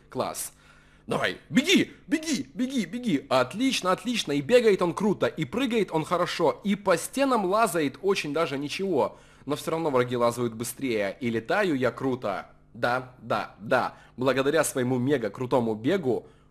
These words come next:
мы занимаем первое место в первом соревновании.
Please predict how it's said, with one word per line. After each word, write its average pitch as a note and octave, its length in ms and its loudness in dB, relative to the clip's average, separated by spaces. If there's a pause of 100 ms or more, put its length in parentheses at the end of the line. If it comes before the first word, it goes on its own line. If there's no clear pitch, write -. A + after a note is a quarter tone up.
(120)
мы A#2+ 160 -2
занимаем C3 680 0 (220)
первое A2+ 340 2
место C3+ 380 -6
в - 60 -20
первом C3 300 -2
соревновании. A2 880 -4